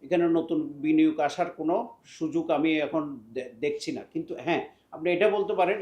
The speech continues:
একমাত্র, শুধুমাত্র হান্ড্রেড পার্সেন্ট এক্সপোর্ট রিলেটেড ফ্যাক্টরিকে কিন্তু এখনও দিচ্ছে। আপনি হান্ড্রেড পার্সেন্ট এক্সপোর্ট রিলেটেড ফ্যাক্টরিকে পার্শিয়াল,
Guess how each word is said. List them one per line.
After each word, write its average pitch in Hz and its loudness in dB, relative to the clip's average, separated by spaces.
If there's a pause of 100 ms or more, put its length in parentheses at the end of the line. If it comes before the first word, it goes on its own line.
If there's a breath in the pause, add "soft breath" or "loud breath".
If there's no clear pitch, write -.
একমাত্র, 175 -4
শুধুমাত্র 233 0
হান্ড্রেড 196 2
পার্সেন্ট 226 -4
এক্সপোর্ট 208 -2
রিলেটেড 226 2
ফ্যাক্টরিকে - -2
কিন্তু - 0
এখনও 196 4
দিচ্ছে। 147 -6 (1040)
আপনি - -6
হান্ড্রেড 196 -6
পার্সেন্ট 196 0
এক্সপোর্ট 190 0
রিলেটেড 185 -2
ফ্যাক্টরিকে 175 -4
পার্শিয়াল, 165 -4